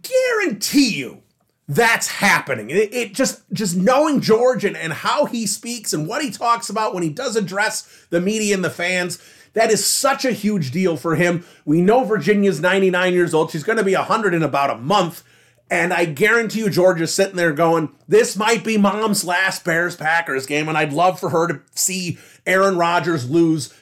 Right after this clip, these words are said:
to our new franchise quarterback." I'm sure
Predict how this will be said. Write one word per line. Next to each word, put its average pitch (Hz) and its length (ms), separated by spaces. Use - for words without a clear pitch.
to - 200
our 160 260
new 160 300
franchise 143 640
quarterback." 143 580
I'm 359 300
sure 269 680